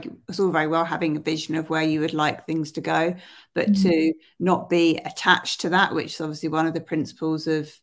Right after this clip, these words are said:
Speaker 1: of mindfulness or meditation and yoga, is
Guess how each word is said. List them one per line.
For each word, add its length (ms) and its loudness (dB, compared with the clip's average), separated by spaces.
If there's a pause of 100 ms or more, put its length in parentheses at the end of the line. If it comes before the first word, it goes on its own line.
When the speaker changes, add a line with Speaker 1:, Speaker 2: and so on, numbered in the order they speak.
(100)
Speaker 1:
of 140 -6
mindfulness 680 0
or 80 -2
meditation 720 -2
and 160 0
yoga, 520 -2 (140)
is 320 -4